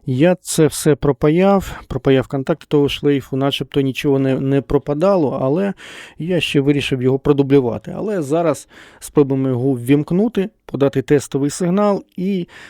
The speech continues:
подивитись, що ж там взагалі відбувається.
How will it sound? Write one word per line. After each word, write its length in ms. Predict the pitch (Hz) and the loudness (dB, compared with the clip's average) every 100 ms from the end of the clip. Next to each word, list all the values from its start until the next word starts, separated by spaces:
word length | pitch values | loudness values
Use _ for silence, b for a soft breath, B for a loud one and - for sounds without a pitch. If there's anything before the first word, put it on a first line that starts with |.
| B B | B B
подивитись, 540 | 139 135 160 180 139 | -2 0 0 0 -4
що 260 | - - 175 | -4 -4 -4
ж 120 | - | -4
там 220 | 160 139 - | -4 -4 -6
взагалі 500 | 131 127 123 139 147 - | -10 -4 -2 0 -2 -4
відбувається. 960 | 131 123 123 123 117 120 117 110 - | -8 -4 -2 0 0 0 -2 -6 -12